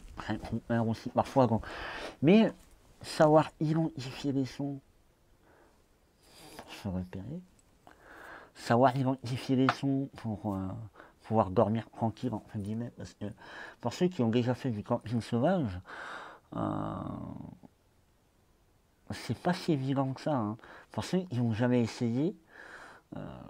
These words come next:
faites-le une première fois avec, euh, des gens, à moins que vous avez vraiment, euh, du courage,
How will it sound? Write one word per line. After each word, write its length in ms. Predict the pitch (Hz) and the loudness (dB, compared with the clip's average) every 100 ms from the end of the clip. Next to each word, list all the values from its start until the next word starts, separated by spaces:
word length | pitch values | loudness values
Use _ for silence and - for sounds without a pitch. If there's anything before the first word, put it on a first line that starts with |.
| - _ _ | -20 _ _
faites-le 400 | - - 156 160 | -10 0 2 6
une 80 | 143 | 4
première 380 | 117 131 123 113 | 4 0 2 0
fois 240 | - 135 | 2 4
avec, 280 | 120 95 101 - | 4 2 -6 -8
euh, 240 | 101 95 85 87 - - - 92 98 | -8 -8 -10 -14 -16 -16 -16 -12 -6
des 120 | 98 | -2
gens, 280 | 107 131 123 - - - - | 0 2 0 -4 -20 -18 -4
à 80 | 104 | 2
moins 240 | 120 131 | 4 4
que 60 | - | 2
vous 140 | 104 104 | 2 4
avez 400 | 98 113 117 104 | 4 6 6 4
vraiment, 840 | 90 90 95 107 113 117 113 92 | 0 -2 0 4 4 4 4 2
euh, 140 | 87 87 87 90 - - - - - 87 | 0 -4 -6 -8 -10 -12 -14 -18 -16 -10
du 140 | 101 | -10
courage, 420 | 92 117 107 147 | -4 2 6 6